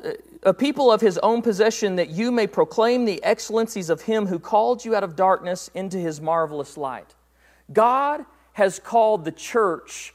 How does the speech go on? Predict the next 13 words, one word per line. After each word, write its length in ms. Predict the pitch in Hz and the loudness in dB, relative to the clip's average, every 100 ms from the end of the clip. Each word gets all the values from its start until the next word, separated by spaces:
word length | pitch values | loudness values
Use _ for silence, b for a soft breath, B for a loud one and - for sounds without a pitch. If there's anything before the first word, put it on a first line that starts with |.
| b b | b b
to 100 | 196 | -4
be 180 | 165 185 | 0 0
a 100 | 151 | 2
holy 340 | 220 240 233 | 2 2 0
nation 540 | 220 208 202 214 208 - | -2 -4 -4 -8 -8 -6
and 120 | 175 156 | -6 -4
a 40 | |
royal 420 | 151 185 202 185 | 0 2 2 0
priesthood. 760 | 160 - 190 - - 98 98 _ _ _ _ _ _ _ _ - | -4 -6 -8 -10 -16 -18 -18 _ _ _ _ _ _ _ _ -8
You 360 | 180 269 294 269 | -2 0 0 2
are 680 | 226 240 202 160 151 170 B B | 4 6 6 4 2 -2 B B
a 120 | 170 160 | -4 -4
priest 800 | - 240 214 151 - - - | -6 -8 -6 -8 -14 -18 -20